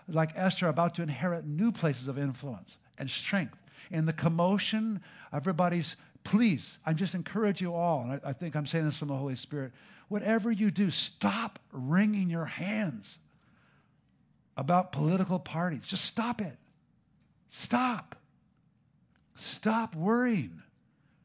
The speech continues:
Be alarmed. Be aware. But God has amazing purposes for us. I don't know what it looks like, but you do not waste your time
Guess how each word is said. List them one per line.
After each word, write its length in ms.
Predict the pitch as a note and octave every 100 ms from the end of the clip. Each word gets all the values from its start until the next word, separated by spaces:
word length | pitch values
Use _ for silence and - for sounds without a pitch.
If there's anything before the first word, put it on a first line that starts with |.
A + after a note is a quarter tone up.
| _ _ _ _
Be 180 | B2+ A3
alarmed. 760 | A3 D3+ F3 A#3+ A3+ C#3 A2+ - _ _ _ _ _ _ A2+
Be 260 | B2 A3 G3 -
aware. 800 | C#3 C3+ D3 G#3 B3 F3+ G2 - _ _ _ _ _ _ _ -
But 200 | - -
God 400 | G#3 A3+ E3 C#3+
has 200 | D#3 D3
amazing 640 | C3+ C#3+ G3+ A3 F3+ E3
purposes 640 | D#3 - A3+ F#3+ - D3
for 200 | - F#3
us. 440 | E3+ D3 G#2 - - _ _ _ _
I 160 | E3+ G#3+
don't 200 | A3+ G#3
know 160 | A3
what 180 | A#3 G3+
it 80 | G3
looks 420 | E3+ A3+ A#3+ -
like, 440 | A#3 A#3 C3+ - - - - -
but 240 | D#3 D#3
you 300 | A#3 B3 F#3+ - - C#3+
do 100 | B2
not 320 | E3+ A3 A#3+
waste 360 | F3+ G#3 A#3 -
your 100 | F#3+
time 720 | - F#3 B3 A3+ G#2+ E2 B2+